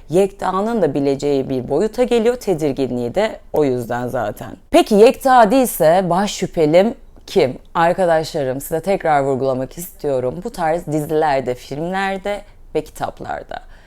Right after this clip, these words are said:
ters köşe yapılır. Esas kızın, özellikle mağdur tarafın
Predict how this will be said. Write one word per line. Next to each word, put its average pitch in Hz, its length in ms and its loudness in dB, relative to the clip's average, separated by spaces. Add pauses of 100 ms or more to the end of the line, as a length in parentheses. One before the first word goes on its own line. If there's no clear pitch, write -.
(240)
ters 202 340 -6
köşe 139 280 -6
yapılır. - 520 -10 (180)
Esas 214 420 2
kızın, 139 460 -4 (220)
özellikle 151 580 -2
mağdur 156 420 0
tarafın 147 560 -4